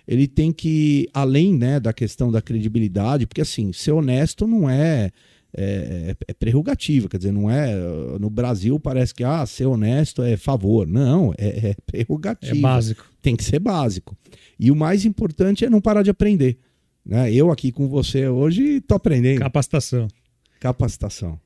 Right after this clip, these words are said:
Speaker 1: E
Speaker 2: E,
Speaker 1: não
Speaker 2: e,
Speaker 1: parar.
Speaker 2: e, e, e você, num período de incorporador, é, lidou com muitas imobiliárias lançadoras.
Speaker 1: Muitas,
Speaker 2: Muitas
Speaker 1: muitas,
Speaker 2: lançadoras.
Speaker 1: muitas,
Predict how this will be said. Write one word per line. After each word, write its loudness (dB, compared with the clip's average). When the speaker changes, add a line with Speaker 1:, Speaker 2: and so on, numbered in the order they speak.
Speaker 1:
E -2
Speaker 2:
E, 0
Speaker 1:
não 2
Speaker 2:
e, -2
Speaker 1:
parar. -6
Speaker 2:
e, -10
e, -6
e -4
você, 0
num 2
período 4
de 0
incorporador, 0
é, 0
lidou 0
com -4
muitas -2
imobiliárias 0
lançadoras. -4
Speaker 1:
Muitas, 2
Speaker 2:
Muitas 4
Speaker 1:
muitas, 2
Speaker 2:
lançadoras. -2
Speaker 1:
muitas, 4